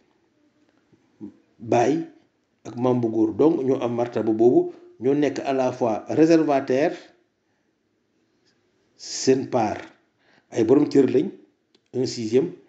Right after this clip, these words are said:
wante itamit mu, malgré tout mun nañ jeexal, mun nañ jeexal alal. Kon deuxième situation bi ma baamtu ko, maam bu góor su nekkee ak yeneen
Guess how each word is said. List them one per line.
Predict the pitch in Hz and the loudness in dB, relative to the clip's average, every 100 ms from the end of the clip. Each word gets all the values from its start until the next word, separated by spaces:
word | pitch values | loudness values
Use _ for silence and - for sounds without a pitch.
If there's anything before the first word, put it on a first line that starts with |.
| _ _ _ - | _ _ _ -10
wante | 135 139 | -6 -4
itamit | 190 175 156 165 - - _ _ _ _ _ _ _ _ _ _ _ - | 0 2 4 2 0 -16 _ _ _ _ _ _ _ _ _ _ _ -12
mu, | 143 151 | -2 -2
malgré | 131 151 160 147 139 | 2 2 4 2 2
tout | 135 147 | 0 0
mun | 131 135 | 0 0
nañ | 131 120 | 0 0
jeexal, | 113 110 104 110 - _ | 0 -2 -2 -6 -8 _
mun | 107 107 | -10 -8
nañ | 101 | -8
jeexal | 90 85 - | -8 -10 -12
alal. | - - - _ _ _ _ _ _ _ _ _ _ _ _ _ _ _ _ _ _ _ - _ | -14 -16 -18 _ _ _ _ _ _ _ _ _ _ _ _ _ _ _ _ _ _ _ -20 _
Kon | 123 | 0
deuxième | 120 139 139 | 2 4 2
situation | 135 123 123 127 | -2 -2 -2 -2
bi | 117 117 | -4 0
ma | 127 | 0
baamtu | 120 117 113 | 0 -2 -2
ko, | 131 165 - _ _ _ _ _ - | -2 -2 -8 _ _ _ _ _ -6
maam | 127 156 | 0 2
bu | 147 | 2
góor | 131 135 120 107 | 2 6 6 4
su | - 135 | -4 -6
nekkee | 147 147 131 - _ _ - | -4 -4 -8 -12 _ _ -14
ak | 123 | -12
yeneen | 117 143 160 165 | -6 0 4 2